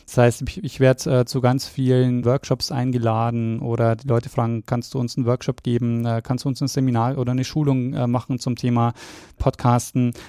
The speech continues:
Das heißt, dadurch, dass Podcasten und Wissensvermittlung so gut funktioniert, glaube ich, hat man da auch noch mal eine ganz gute Möglichkeit oder eine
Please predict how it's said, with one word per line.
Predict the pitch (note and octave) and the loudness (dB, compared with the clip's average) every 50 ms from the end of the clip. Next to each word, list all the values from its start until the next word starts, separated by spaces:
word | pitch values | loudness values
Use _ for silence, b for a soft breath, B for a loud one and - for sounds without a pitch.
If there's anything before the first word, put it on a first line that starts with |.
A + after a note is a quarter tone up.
| B | B
Das | - - - | -10 0 4
heißt, | C3+ C3 B2+ - - - | 6 6 6 4 4 2
dadurch, | C3 C3+ C3 - | 4 4 2 0
dass | C#3 C3 - | -2 -4 -2
Podcasten | - - - - - C#3+ C3+ C#3 - - - C3 | 0 -2 -2 2 2 2 2 2 2 0 0 0
und | A#2 A2+ | 2 2
Wissensvermittlung | C#3 C#3+ - G#3+ - - D#3+ D3+ D3 D3+ C#3+ C#3 | 2 2 2 0 2 2 2 4 4 4 2 0
so | - D3 | 0 -2
gut | C3 C3+ B2+ | -4 -4 -4
funktioniert, | - C#3+ C#3 - - - B2+ B2 B2 C3+ C#3 - - - | -2 -2 -2 -2 -2 -4 -2 2 2 2 2 0 -2 -4
glaube | B2+ A#2+ A#2+ A#2 A#2+ | -2 0 0 0 0
ich, | B2 - - - _ _ _ _ _ _ _ _ _ - | -2 -4 -8 -18 _ _ _ _ _ _ _ _ _ -2
hat | - B2+ - D#3 | -2 0 2 4
man | C#3+ C3+ | 4 6
da | B2+ | 6
auch | A#2 | 4
noch | A#2+ C3 A#2 C3+ | 4 0 0 2
mal | C3+ B2+ B2 | 2 4 4
eine | B2 A#2+ | 4 2
ganz | - C3 A#2 - | 0 -2 -2 0
gute | - C#3+ C#3 C3 | -2 2 2 4
Möglichkeit | B2+ C3+ D3 E3+ C#3+ - C#3+ B2+ B2 A#2+ - | 4 4 2 2 0 2 4 4 4 4 2
oder | C3+ A#2+ B2 | -2 -2 -2
eine | B2 B2 | -4 -6